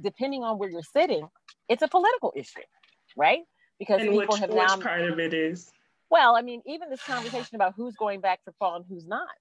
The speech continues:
Speaker 1: that's
Speaker 2: Yeah.
Speaker 1: become a political issue. Um, who, you know, how will people learn? Will people get a refund because they're distance learning, right? 'Cause some of the states are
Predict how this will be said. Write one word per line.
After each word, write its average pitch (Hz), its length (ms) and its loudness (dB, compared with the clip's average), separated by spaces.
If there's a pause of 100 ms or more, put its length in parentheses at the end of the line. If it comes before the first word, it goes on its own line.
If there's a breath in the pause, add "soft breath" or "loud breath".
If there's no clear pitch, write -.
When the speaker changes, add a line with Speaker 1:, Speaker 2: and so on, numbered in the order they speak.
(240)
Speaker 1:
that's 180 300 4
Speaker 2:
Yeah. 190 180 -2
Speaker 1:
become 180 320 -8
a 175 40 -4
political 190 440 -4
issue. - 400 -10 (480)
Um, 180 320 4 (120)
who, - 120 -14
you 202 100 -6
know, 185 120 0
how 208 340 -2
will 196 160 -8
people 202 380 -12
learn? 214 400 -10 (300)
Will 220 200 6
people 220 360 -2
get 202 180 -2
a 202 80 0
refund 180 720 -4 (180)
because 170 360 4
they're 165 220 6
distance 156 460 -6
learning, 120 320 -2 (160)
right? 180 300 4 (280 loud breath)
'Cause 202 160 2
some 196 280 4
of 190 40 -6
the 190 140 -2 (140)
states 202 400 2
are 165 180 0